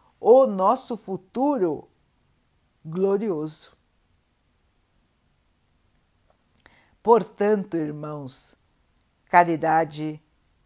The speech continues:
caridade e caridade. Esse deve ser o nosso compromisso com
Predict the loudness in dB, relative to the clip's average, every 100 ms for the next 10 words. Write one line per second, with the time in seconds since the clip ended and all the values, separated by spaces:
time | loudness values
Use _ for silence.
0 | _ 2 2 2 -2 -2 -2 -4 -10 -10
1 | -12 _ _ _ -16 -6 -6 -6 -12 -18
2 | -18 -20 -20 -20 _ _ _ _ _ _
3 | _ _ 10 10 6 -4 -8 -10 -12 -18
4 | _ _ _ _ _ 0 4 4 0 -6
5 | -4 -2 -2 -4 -6 -6 -12 -10 -2 0
6 | 0 -4 0 2 2 -4 -6 -6 -6 -10
7 | -6 -6 -6 -14 _ _ _ _ -2 0
8 | 0 -2